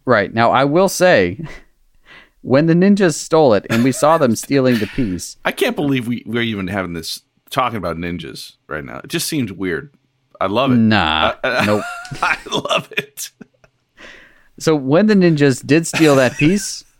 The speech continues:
Speaker 1: <laughs> uh, the astute watcher may have noticed that they were not wearing gloves. So if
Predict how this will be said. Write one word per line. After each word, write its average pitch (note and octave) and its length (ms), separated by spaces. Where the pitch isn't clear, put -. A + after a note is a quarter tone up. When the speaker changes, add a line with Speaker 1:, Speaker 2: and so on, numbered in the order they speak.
Speaker 1:
<laughs> - 300
uh, G#2+ 320
the B2 180
astute D#3 400
watcher B2 420
may A2+ 140
have A#2 140
noticed A#2+ 400
that C3 120
they A3 120
were F3+ 160
not B2 300
wearing F2+ 280
gloves. G2 520
So D3+ 240
if D#3 240